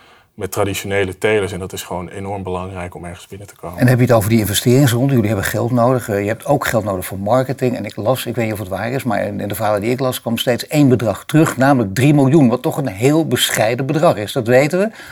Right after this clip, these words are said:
Speaker 2: als we deze wereld bekijken. Dus ik wou dat ik het had, maar ik bedoel, het is een bescheiden bedrag voor,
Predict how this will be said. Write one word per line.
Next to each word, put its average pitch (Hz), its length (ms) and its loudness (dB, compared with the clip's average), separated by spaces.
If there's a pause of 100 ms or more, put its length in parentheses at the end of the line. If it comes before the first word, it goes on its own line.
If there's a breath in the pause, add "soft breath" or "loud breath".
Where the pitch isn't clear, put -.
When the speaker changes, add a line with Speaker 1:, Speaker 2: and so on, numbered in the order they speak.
Speaker 2:
als 135 140 0
we 131 60 0
deze 131 200 2
wereld 135 320 6
bekijken. 113 380 2
Dus 113 100 -4
ik 123 160 -4
wou 120 140 4
dat 117 100 0
ik 117 60 -2
het 110 80 -8
had, 123 200 2
maar 180 140 2
ik 151 60 -2
bedoel, 135 220 4
het 123 80 4
is 110 60 0
een 117 80 0
bescheiden 110 360 2
bedrag 110 280 2
voor, 143 240 4